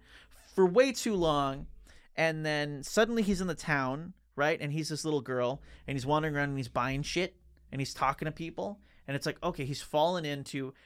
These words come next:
I guess we're just trying to, we're trying to speed through all this. I wouldn't have done it this way, but we're trying to fast forward till we get to the good part. And then he sees a mirror. And then he's like, "Oh shit, I'm a little girl."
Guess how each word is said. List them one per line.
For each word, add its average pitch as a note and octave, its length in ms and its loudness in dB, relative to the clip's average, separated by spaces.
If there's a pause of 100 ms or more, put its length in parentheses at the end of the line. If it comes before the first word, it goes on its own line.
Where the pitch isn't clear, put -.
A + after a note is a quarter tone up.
(120)
I C#3 120 0
guess D#3 200 -2
we're D#3 100 -2
just C#3 220 -6
trying D3+ 180 0
to, C3 80 0
we're B2+ 120 -6
trying E3+ 220 4
to - 40 -2
speed A#3 280 0
through F#3+ 160 4
all D#3+ 120 8
this. - 360 -4 (460)
I D3+ 100 8
wouldn't F3 200 2
have E3+ 100 -2
done F#3 180 4
it F#3 100 -4
this - 180 -6
way, F#3+ 220 4
but E3 260 0
we're D#3 80 0
trying E3 300 0
to D#3 100 2
fast E3+ 380 2
forward F3 400 0
till D#3+ 100 -6
we D3 80 -4
get E3+ 140 -4
to F3 80 -4
the D#3 80 -6
good F#3+ 240 -2
part. D#3 260 4 (240)
And F3 260 -2
then G#3 180 0
he F#3+ 120 -4
sees F3 320 -8
a C3 80 -2
mirror. C#3 640 -10 (340)
And E3+ 180 -2
then F#3 140 -2
he's F3 220 -4
like, D3+ 180 0
"Oh D#3+ 160 0
shit, E3+ 240 -2
I'm D3 140 0
a C#3+ 40 -2
little C3+ 200 -4
girl." C#3+ 420 -2